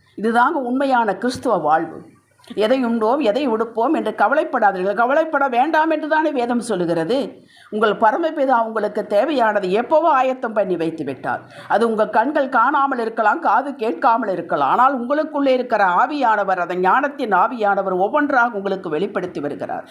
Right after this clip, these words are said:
அது உங்களுக்கு மட்டும்தான் தெரியும். பயிற்சி எடுங்கள், வாழ்ந்து பாருங்கள், பிறரை வாழ வையுங்கள். ஜெபிக்கலாம். அப்பா, தீமையை, இருளை விட்டு விலகி ஜீவ ஒளியாகி உம்மோடு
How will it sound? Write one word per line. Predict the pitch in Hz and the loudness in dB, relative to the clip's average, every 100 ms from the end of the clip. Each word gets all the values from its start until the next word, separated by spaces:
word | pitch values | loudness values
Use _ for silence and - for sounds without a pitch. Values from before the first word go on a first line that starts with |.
| - | -2
அது | 180 196 | 0 0
உங்களுக்கு | 214 294 302 294 | 0 0 0 0
மட்டும்தான் | 226 220 220 196 165 - | 0 0 -2 0 -2 -4
தெரியும். | 123 87 - - - | -10 -12 -18 -20 -4
பயிற்சி | 220 233 320 320 277 | -2 -2 -4 -4 -2
எடுங்கள், | 196 165 135 120 - | 0 -2 -6 -8 0
வாழ்ந்து | 220 247 330 320 | 2 4 0 -4
பாருங்கள், | - 294 180 151 143 | 0 0 0 -4 -6
பிறரை | 240 247 233 190 | -2 0 0 2
வாழ | 185 240 269 | 4 4 2
வையுங்கள். | 240 170 156 131 - - - | -4 -6 -8 -8 -12 -16 -6
ஜெபிக்கலாம். | 180 196 185 147 - - _ _ _ - - - | -4 -2 -2 -4 -4 -10 _ _ _ -20 -20 -6
அப்பா, | - 196 247 233 349 - - _ _ _ _ _ _ | -2 0 2 2 0 -8 -20 _ _ _ _ _ _
தீமையை, | 277 311 285 214 160 - | 0 0 0 0 -2 -2
இருளை | 247 302 285 226 | 0 2 0 0
விட்டு | 226 240 247 | -4 -4 -4
விலகி | 180 220 359 156 - - - _ _ _ - | 0 0 0 -2 -8 -12 -20 _ _ _ -6
ஜீவ | 247 320 311 240 | 0 2 4 2
ஒளியாகி | 240 285 277 254 254 | 0 2 2 2 0
உம்மோடு | 233 220 262 294 | -6 0 2 2